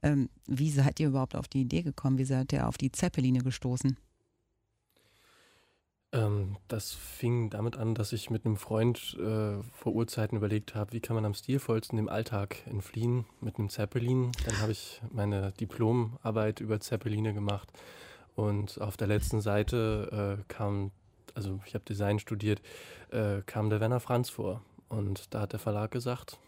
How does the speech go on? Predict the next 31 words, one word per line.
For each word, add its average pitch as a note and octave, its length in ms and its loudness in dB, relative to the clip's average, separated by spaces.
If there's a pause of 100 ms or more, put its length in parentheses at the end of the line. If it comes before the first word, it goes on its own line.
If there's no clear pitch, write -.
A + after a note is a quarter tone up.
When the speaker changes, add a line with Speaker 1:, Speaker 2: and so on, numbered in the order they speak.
(520)
Speaker 2:
ist G#2 180 -6
interessant. A2 560 -6 (560)
Und G2 340 -4 (460)
dann G2+ 320 -10 (160)
kam A2+ 180 -8
Stefan G2+ 380 -4
dazu. F#2+ 320 -6 (1500)
Speaker 1:
Das, C3+ 220 2 (120)
das - 440 -4
ist - 120 -4
ja E3 80 2
ganz D#3 240 2
wichtig. A#2+ 440 -2
Ohne C#3+ 220 4
Verlag C3 460 2 (180)
gibt's - 400 -4
kein C#3+ 460 4
Buch. B2+ 360 0
Also C#3+ 160 2
das C#3+ 160 2
heißt, D3 160 0
der C#3+ 120 2
Verlag C3+ 500 0
ist - 180 -4
sogar E3+ 280 0
auf - 180 -2
euch E3 180 2
zugekommen B2 520 0
in A#2+ 100 2
diesem B2+ 220 4
Fall. B2+ 220 0